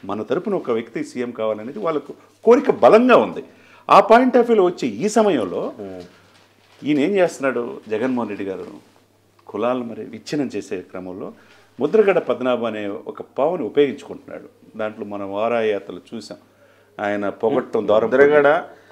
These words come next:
Speaker 2: ఏ రోజైతే గతంలో కూడా తుని సంఘటనకు కారణమే జగన్మోహన్ రెడ్డి గారు అనేది జగద్విదితమే.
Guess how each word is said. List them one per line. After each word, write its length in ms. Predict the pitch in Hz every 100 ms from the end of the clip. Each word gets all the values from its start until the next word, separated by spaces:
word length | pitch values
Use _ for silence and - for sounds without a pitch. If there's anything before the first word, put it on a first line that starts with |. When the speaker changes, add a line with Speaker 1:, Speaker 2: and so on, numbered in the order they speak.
| _ _ 95
Speaker 2:
ఏ 160 | 110
రోజైతే 500 | 135 151 156 143 147
గతంలో 540 | 120 117 143 143 143 139
కూడా 520 | 127 127 131 180 - - - -
తుని 220 | 139 160
సంఘటనకు 640 | - 135 139 139 139 135
కారణమే 720 | 107 113 123 135 135 156 254 - - _ _ _ _ -
జగన్మోహన్ 540 | 101 127 147 143 123 110
రెడ్డి 180 | 98
గారు 180 | 101 104
అనేది 240 | 101 113 233 185 101
జగద్విదితమే. 800 | 120 135 127 107 95 95 85